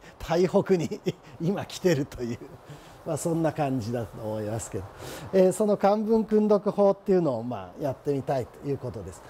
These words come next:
で、あのー、実は、まあ、この漢文というものなんですけれど、あのー、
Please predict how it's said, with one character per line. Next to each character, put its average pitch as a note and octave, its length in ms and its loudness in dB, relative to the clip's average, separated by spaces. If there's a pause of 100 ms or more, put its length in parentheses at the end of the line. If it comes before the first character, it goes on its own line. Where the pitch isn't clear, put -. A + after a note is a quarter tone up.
(200)
で、 A3 240 6 (300)
あ G#3 80 -4
の G3+ 160 0
ー、 G#3 640 4
実 G#3 320 -2
は、 A#3+ 340 4 (1200)
ま A#3+ 160 0
あ、 G#3+ 60 0
こ A3+ 160 4
の B3 100 2
漢 B3 300 -6
文 D#4+ 400 0
と A#3 180 4
い D3+ 140 0
う B2 180 -6 (3500)
も G#3 140 6
の A3+ 120 6
な G3 140 2
ん C#3 80 -2
で B2 80 -6
す - 100 -12
け C3+ 120 -6
れ B2 100 -4
ど、 D3 360 4 (380)
あ E3+ 160 4
の E3+ 120 4
ー、 E3+ 560 4